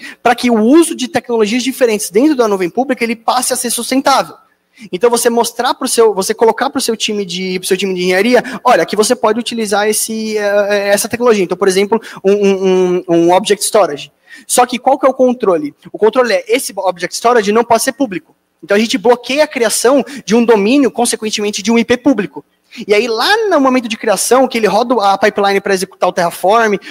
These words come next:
ou ele usa exatamente o seu, a, a, a própria console, ele vai receber aquele erro e ele não vai poder criar aquela tec-, aquela solução, não vai poder criar aquele objeto.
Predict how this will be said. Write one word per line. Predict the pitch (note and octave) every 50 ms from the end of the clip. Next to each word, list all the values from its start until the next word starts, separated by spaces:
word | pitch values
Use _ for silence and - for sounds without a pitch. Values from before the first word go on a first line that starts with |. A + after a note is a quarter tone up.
| A3 -
ou | G3 G#3+
ele | A#3 A#3 A3+
usa | G#3+ A3 B3+ C4+ A#3 A#3+
exatamente | G#3 G#3 A#3 - B3 G#3+ G3+ G#3 G#3 G3+ - - G3 - - - - _
o | G3
seu, | F#3 - - - G#3 G#3 G#3 G3+ G3+ G3+ G3 F3+
a, | F3+ F#3
a, | F3 F3 F3 F3 F3 F3
a | F#3
própria | - A#3 A#3 - B3
console, | - A3 F#3 F3 - - A3 A#3+ C#4 C4+ A3+ E3+ - - C4+ F#3+
ele | G3+ A3 A#3
vai | A#3 B3
receber | C4 B3+ - - B3+ G#3 - -
aquele | A3 - C4+ A#3 A3 G#3
erro | F3 F3+
e | F#3
ele | F#3+ G#3+
não | A3 A3+ A3+
vai | A#3+ B3
poder | B3 _ C4 A#3+ F3+ D#3+ A#3 C#4 D4+
criar | - - B3+ G#3+ G3+ F#3
aquela | F3+ - - F#3 F3 E3
tec-, | - F3 E3 -
aquela | E3+ E3 - F#3 E3 D#3+
solução, | - - F3 E3 - - E3+ C#3+
não | C#3+ D#3
vai | - -
poder | - G3 G#3
criar | - - G#3
aquele | G3+ - G#3+
objeto. | A3+ A3+ C#4+ F4 E4 A3 - - -